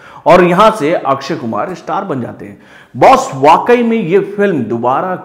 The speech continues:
कभी नहीं बन पाई, मतलब कि ऐसी कहानी मैंने कभी देखी नहीं और आज भी ऐसी फिल्मों का मैं बहुत बड़ा दीवाना हूं, ऐसी मसाला movies का मैं बहुत बड़ा दीवाना हूं। और एक क्षति मैं मानता हूं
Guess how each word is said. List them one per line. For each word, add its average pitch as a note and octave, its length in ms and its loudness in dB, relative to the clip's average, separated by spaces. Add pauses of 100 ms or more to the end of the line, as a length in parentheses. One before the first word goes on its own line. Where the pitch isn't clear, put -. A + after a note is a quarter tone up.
(100)
कभी C3+ 360 -4
नहीं B2+ 320 -6
बन A2 240 -8
पाई, A#2 180 -2
मतलब B2+ 300 -4
कि F#3+ 340 -14
ऐसी C#4+ 420 2
कहानी E3+ 540 -2 (340)
मैंने E3 280 0
कभी F3 300 -2
देखी C3 440 -4
नहीं A2 180 -4
और C3 220 2 (160)
आज A3+ 320 4
भी A#3+ 240 -2
ऐसी F#3+ 400 -2
फिल्मों G3 300 -2
का G3 160 -2
मैं F#3 300 -2
बहुत D3 280 0
बड़ा C#3 200 2
दीवाना C3 360 0
हूं, E3 200 -2 (340)
ऐसी G3 340 0
मसाला F#3+ 460 2
movies G3+ 340 0
का G3+ 140 0
मैं F3+ 180 -2
बहुत C3 160 -2
बड़ा B2 180 0
दीवाना A#2 340 -4
हूं। A2+ 200 -8
और E3+ 220 0
एक F#3+ 180 0
क्षति G3 360 0
मैं C4 120 2
मानता F3+ 340 2
हूं E3+ 200 0